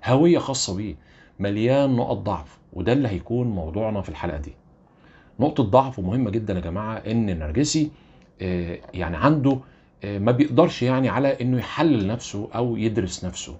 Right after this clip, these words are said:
ما بيقدرش يتعرف على نفسه. النرجسي بيقدر إنه يحلل أفعالك وكلامك وسلوكك بكل دقة،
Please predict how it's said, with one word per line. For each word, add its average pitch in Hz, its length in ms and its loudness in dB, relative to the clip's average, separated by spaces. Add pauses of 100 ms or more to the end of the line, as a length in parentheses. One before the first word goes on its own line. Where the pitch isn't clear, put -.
(140)
ما 87 60 -6
بيقدرش 101 420 -2
يتعرف 131 420 -2
على 82 140 -6
نفسه. - 280 -8 (580)
النرجسي 107 420 4
بيقدر 160 460 2
إنه 123 200 2
يحلل 131 480 4
أفعالك 113 500 -6
وكلامك 104 600 -4
وسلوكك 139 640 2
بكل 123 380 0
دقة، 78 360 -6